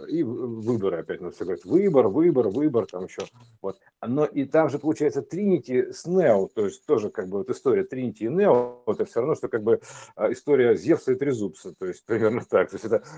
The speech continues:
все проекционные сценарии. И сейчас этот проекционный сценарий мы видим в воплощении, вот, э, например, а, а, вот все это Украина, Россия, там и еще кто-то там, ну, и все остальные. То есть все, все вместе взятые.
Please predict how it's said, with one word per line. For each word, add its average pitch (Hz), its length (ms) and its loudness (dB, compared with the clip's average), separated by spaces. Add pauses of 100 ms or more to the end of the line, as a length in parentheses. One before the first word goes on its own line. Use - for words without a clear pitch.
(120)
все - 200 2
проекционные 147 540 2
сценарии. 113 520 -2 (260)
И 120 60 -6
сейчас 156 340 4
этот 135 220 0
проекционный 131 460 0
сценарий 170 400 2
мы 123 120 2
видим 139 200 -2
в 117 40 -2
воплощении, 127 540 0
вот, 110 220 -2
э, 107 40 -6
например, 107 500 0 (280)
а, 98 280 -2 (240)
а, 90 180 -10
вот 101 200 -8 (120)
все 123 220 0
это 104 140 -2
Украина, 160 540 2
Россия, 151 480 2
там 117 260 2
и 123 60 -2
еще 123 280 -4
кто-то 101 300 -8
там, 143 160 -4
ну, 165 140 0
и 120 80 -2
все 123 160 -2
остальные. 110 440 0
То 101 100 -12
есть - 100 -14 (200)
все, 156 180 -6
все 160 200 -6
вместе 139 300 -4
взятые. 95 500 0